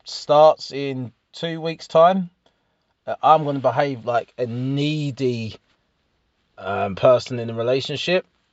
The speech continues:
Not in a relationship, you know, we're just dating. They've said they're interested in you, you said you're interested in you, you, you're committed. There's no need to,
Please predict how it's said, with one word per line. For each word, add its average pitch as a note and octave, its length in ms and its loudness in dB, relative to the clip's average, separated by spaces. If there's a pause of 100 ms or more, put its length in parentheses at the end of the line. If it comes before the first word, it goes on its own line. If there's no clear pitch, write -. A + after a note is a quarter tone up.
(300)
Not G3+ 160 6
in F#3 40 0
a F#3 40 0
relationship, F#3 300 2
you E3+ 40 -8
know, F3+ 80 -2
we're F#3 80 -4
just F3+ 220 -6
dating. C#3 480 -2 (1000)
They've G#3 160 2
said G3+ 180 2
they're F#3+ 120 2
interested G3 460 0
in G3 80 -4
you, G#3+ 120 -2
you G#3 140 -4
said F#3+ 180 -4
you're G3+ 80 -2
interested F#3+ 380 -6
in G3 80 -8
you, G3 100 -6
you, F#3 280 -10
you're F#3 160 -6
committed. G3 460 -2
There's E3 160 -8
no E3+ 80 -4
need D#3 140 -8
to, C#3+ 220 -6